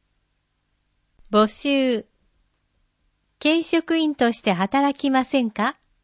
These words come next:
県職員採用大学卒業程度試験。第一次試験日、六月二十六日日曜。受験資格、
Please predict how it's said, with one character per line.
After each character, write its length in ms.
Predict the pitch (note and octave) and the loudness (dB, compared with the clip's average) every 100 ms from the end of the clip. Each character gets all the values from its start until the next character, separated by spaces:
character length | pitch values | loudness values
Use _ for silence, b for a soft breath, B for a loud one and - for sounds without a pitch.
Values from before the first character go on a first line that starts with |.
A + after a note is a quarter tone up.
| _ _ _ _ _ _ _ _ _ - | _ _ _ _ _ _ _ _ _ -2
県 200 | D#4+ D#4+ | 0 0
職 320 | D#4 D4 D4+ | -4 -4 -2
員 180 | C#4 A#3+ | 0 0
採 360 | - C4+ D4+ | 0 0 2
用 300 | C#4 C4 B3 | 0 0 0
大 300 | G3+ G3 C#4 | 0 2 2
学 220 | D#4 D#4 - | 0 -4 0
卒 300 | - - C#4 | -2 0 0
業 180 | C#4 | 2
程 340 | C4+ - C#4 C#4+ | 2 2 0 2
度 160 | C4+ | 0
試 120 | C4 - | -2 -6
験。 400 | G3+ E3+ C#3 D#3 _ _ _ _ _ _ _ _ _ _ _ _ _ _ | -4 -4 -6 -12 _ _ _ _ _ _ _ _ _ _ _ _ _ _
第 320 | A#3 D#4 D4+ B3+ | -2 0 2 -2
一 200 | - D4+ | -2 -2
次 140 | D4+ | -2
試 100 | - | -2
験 300 | D4 C#4 A#3 | 0 0 0
日、 220 | F3 E3 _ _ _ _ _ G#3 | -4 -6 _ _ _ _ _ 0
六 260 | A3+ - | 0 2
月 260 | E4 E4 D#4 | 0 0 0
二 160 | D#4 | 0
十 240 | D4+ C#4 A#3+ | 0 0 0
六 240 | G#3+ G#3+ | 0 0
日 300 | A3+ G#3+ A3 | 0 0 0
日 360 | G3+ G3+ - C4 | 0 0 -2 -2
曜。 340 | A3 E3+ D3+ _ _ _ _ _ _ _ - | 0 -2 -6 _ _ _ _ _ _ _ -6
受 200 | G3+ A3 | -2 0
験 280 | D#4+ D#4+ D#4 | 0 -2 -2
資 160 | - | -2
格、 280 | A#3+ A3 - | -2 -2 -6